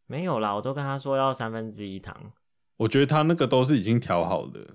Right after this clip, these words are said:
Speaker 2: 他只是
Speaker 1: 没有啦。
Speaker 2: 就是骗你的。
Speaker 1: 真的啦，真的不一样啦。
Speaker 2: 是吗？
Speaker 1: 嗯。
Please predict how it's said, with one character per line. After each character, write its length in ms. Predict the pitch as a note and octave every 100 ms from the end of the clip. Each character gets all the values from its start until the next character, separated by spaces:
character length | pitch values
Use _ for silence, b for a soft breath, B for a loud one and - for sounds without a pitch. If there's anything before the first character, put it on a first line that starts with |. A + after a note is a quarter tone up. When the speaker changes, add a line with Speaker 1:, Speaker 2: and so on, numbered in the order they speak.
| _
Speaker 2:
他 100 | -
只 200 | B2 -
是 60 | G2+
Speaker 1:
没 80 | A2+
有 200 | A#2+ -
啦。 80 | -
Speaker 2:
就 120 | B2+
是 80 | B2
骗 280 | C3 B2+ F#2
你 160 | -
的。 160 | - - - _ _ _
Speaker 1:
真 200 | D#3 F#3
的 140 | E3+
啦， 200 | A#2+ G#2+
真 160 | G#2+ C#3+
的 100 | C#3
不 180 | B2 C3
一 80 | G#2
样 180 | G#2
啦。 240 | E2 B1 A2 _
Speaker 2:
是 220 | - - A#2
吗？ 540 | G2+ F#2 F#2 F2+ F#2+ _
Speaker 1:
嗯。 260 | A#2 A2+ F#2